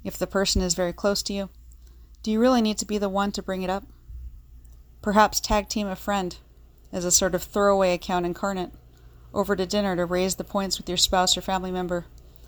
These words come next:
so your relationship is not trashed in the process of gently prodding them to think logically about these topics.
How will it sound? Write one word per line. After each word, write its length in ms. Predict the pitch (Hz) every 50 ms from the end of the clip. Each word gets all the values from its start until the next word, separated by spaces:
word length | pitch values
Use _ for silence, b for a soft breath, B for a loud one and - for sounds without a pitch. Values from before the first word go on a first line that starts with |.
| b b b -
so 140 | - 202
your 160 | 190 190 202 202
relationship 640 | 196 190 185 190 190 - - 190 - - 185 -
is 120 | 185 185 -
not 180 | 185 170 -
trashed 420 | - - 202 202 202 196 - - 202
in 80 | 180
the 60 | 180 175
process 500 | - - 202 202 202 - 185 175 - -
of 80 | 160
gently 260 | - 190 180 175 180
prodding 400 | 175 - - 202 202 196 196 190
them 140 | 180 175 170
to 80 | - 180
think 240 | - 190 180 165 -
logically 520 | 185 185 196 208 214 202 - 175 170 165
about 260 | 165 156 170 165 -
these 160 | 170 175 -
topics. 540 | - 208 208 208 - 160 - - - - -